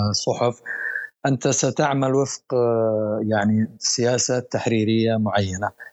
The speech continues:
تنتهجها هذه المؤسسة أو تلك. فأيضًا سيكون عبئًا إضافيًا عليك، إضافة إلى عبء التدقيق ال-، المعتاد، سيكون عبئًا آخر عليك هو ال-، ال-، الدخول إلى،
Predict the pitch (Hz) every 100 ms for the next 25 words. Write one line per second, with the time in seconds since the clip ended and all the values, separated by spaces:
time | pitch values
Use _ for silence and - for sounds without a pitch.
0 | _ _ - 107 98 113 110 107 107 110
1 | 104 101 107 - 113 - 120 117 - 117
2 | 90 - - - - - _ _ _ -
3 | 123 147 160 131 135 - 123 123 - 147
4 | 131 117 127 131 120 110 110 110 - 127
5 | 110 101 113 123 127 - _ - _ _
6 | _ - 127 110 127 120 131 123 117 113
7 | 127 123 107 - 107 - 127 - 101 101
8 | 98 98 101 95 - 131 151 135 143 131
9 | 151 151 151 131 127 143 131 127 131 131
10 | 123 110 104 110 135 - 127 123 123 131
11 | - - _ _ _ _ 127 117 110 107
12 | 107 107 107 104 104 101 - - 135 139
13 | 127 117 120 120 120